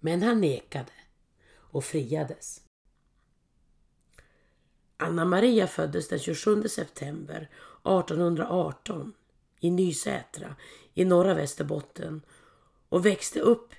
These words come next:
i Nybyn. Hennes föräldrar, Olof Olofsson och Anna-Greta Nilsdotter, var jordbrukare och Anna Maria hade flera syskon.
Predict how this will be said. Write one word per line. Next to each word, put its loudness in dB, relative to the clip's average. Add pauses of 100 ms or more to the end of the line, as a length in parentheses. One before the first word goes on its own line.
(160)
i 0
Nybyn. 0 (1500)
Hennes 0
föräldrar, -4 (240)
Olof 4
Olofsson 0 (380)
och 0
Anna-Greta 4
Nilsdotter, 0 (280)
var 2
jordbrukare 0 (800)
och -4
Anna 2
Maria 0
hade -6
flera -8
syskon. -12